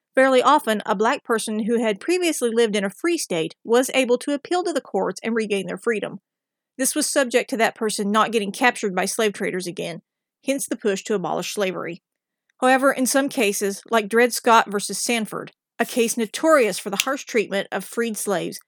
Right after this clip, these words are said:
when Judge Taney made his ruling, he declared Dred and his wife were no longer free. It made no difference that they had lived in a free state for over three years, one of the conditions in which they could gain their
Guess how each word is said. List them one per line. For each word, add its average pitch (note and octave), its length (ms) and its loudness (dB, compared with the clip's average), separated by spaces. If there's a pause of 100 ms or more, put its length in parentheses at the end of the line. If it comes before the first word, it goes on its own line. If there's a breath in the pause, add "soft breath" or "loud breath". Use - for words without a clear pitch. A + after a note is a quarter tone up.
(420)
when A#3+ 180 2
Judge D#4+ 320 2
Taney C#4 320 -2
made C#4+ 220 -2
his C4 180 -4
ruling, - 420 -6 (120)
he A#3 140 -4
declared G#3+ 420 -2
Dred G#3+ 260 4
and G3 140 -2
his A#3+ 180 -2
wife A3+ 300 4
were E3+ 80 -6
no F#3+ 200 0
longer F#3 260 -2
free. E3+ 400 -6 (520)
It A3+ 140 0
made A3 180 2
no B3 200 4
difference C4 380 0
that G#3 140 0
they - 120 2
had G#3+ 160 0
lived G3+ 320 2
in G#3 140 -4
a F#3+ 40 -4
free C#4+ 260 -4
state C#4+ 320 -4
for - 160 -6
over F#3+ 200 -2
three F#3+ 300 -4
years, F#3 360 -4 (560)
one B3+ 160 6
of C#4 120 2
the E4 80 0
conditions A3 680 -2
in A3 200 -4
which G#3+ 320 -2
they G#3+ 160 0
could G#3 160 -4
gain F#3+ 180 -2
their G3 160 -6